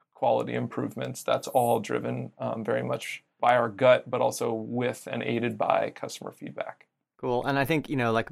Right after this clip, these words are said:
Speaker 2: like I was saying before, many of our listeners are at early stage startups. And I think you know, knowing that all of those channels exist, uh, seeing, you know, and getting to hear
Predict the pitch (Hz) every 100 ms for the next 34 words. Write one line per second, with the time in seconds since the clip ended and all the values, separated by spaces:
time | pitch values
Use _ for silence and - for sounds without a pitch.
0 | - - 123 117 107 110 104 - 110 117
1 | 135 120 117 117 117 107 107 95 - 104
2 | 101 104 101 101 101 - 101 - 104 101
3 | 98 - 110 101 117 107 - - - _
4 | _ - 110 104 107 113 120 117 113 107
5 | 101 104 - 107 104 - 110 101 - -
6 | - 107 107 101 101 95 110 107 104 -
7 | - 110 98 95 98 - - 107 104 101
8 | - 104 95 98 104 98 92 101 98